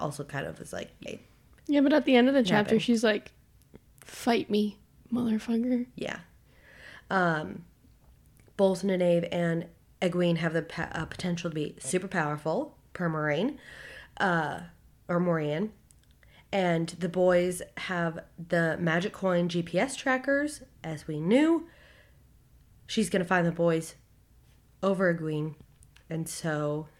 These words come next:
Speaker 1: Nynaeve joins Team Aes Sedai with some trickery.
Speaker 2: Yeah. So I like this chapter because I like that we're now splitting off into different, like, P O V characters.
Speaker 1: Yes.
Speaker 2: It's not just Rand and Rand's, like,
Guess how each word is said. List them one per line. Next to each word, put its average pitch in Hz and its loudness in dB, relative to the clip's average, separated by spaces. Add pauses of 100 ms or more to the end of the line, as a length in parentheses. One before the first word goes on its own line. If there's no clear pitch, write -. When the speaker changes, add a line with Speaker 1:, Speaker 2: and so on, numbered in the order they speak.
Speaker 1:
Nynaeve 160 -2
joins 151 -4
Team 165 0
Aes 165 -4
Sedai - -6 (480)
with 165 -4
some 156 -8
trickery. - -12 (200)
Speaker 2:
Yeah. 226 4 (840)
So 240 6 (840)
I 233 6
like 262 6
this 240 2
chapter 190 0
because 214 -6
I 196 6
like 208 2
that 196 4
we're 202 2
now 190 4
splitting 196 -2
off 185 -2
into 226 -2
different, 190 -4 (500)
like, 220 -2
P 214 4
O 196 4
V 185 0
characters. 277 0
Speaker 1:
Yes. - -4
Speaker 2:
It's 220 2
not 202 4
just 202 4
Rand 190 2
and 196 2
Rand's, 185 4
like, 190 2